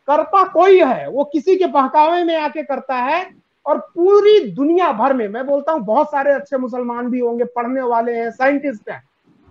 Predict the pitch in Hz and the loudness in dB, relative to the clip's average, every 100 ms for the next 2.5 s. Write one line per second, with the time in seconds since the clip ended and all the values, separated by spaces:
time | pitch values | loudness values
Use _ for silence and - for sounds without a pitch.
0 | _ 294 339 349 415 403 311 302 320 339 | _ 2 2 4 2 2 0 2 4 4
1 | 339 349 349 294 320 302 285 294 294 254 | 4 4 4 0 0 0 2 2 0 -2
2 | 262 254 254 240 240 | -2 -4 -2 -2 -4